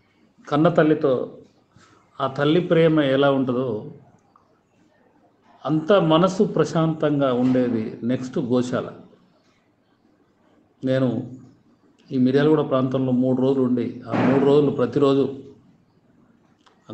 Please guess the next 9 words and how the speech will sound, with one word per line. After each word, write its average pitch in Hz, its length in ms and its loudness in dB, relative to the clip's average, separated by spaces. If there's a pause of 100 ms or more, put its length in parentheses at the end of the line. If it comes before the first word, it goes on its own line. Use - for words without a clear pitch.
గోవుల 156 320 6
దగ్గరికి, 127 420 0 (1500)
ఒక - 200 -12
బుధవారం 175 500 6
రోజైతే 147 360 0 (100)
గోంగూర, 135 380 2 (1000)
ఆ 135 180 -14
తీసుకొని 165 600 0
పోయి 143 240 2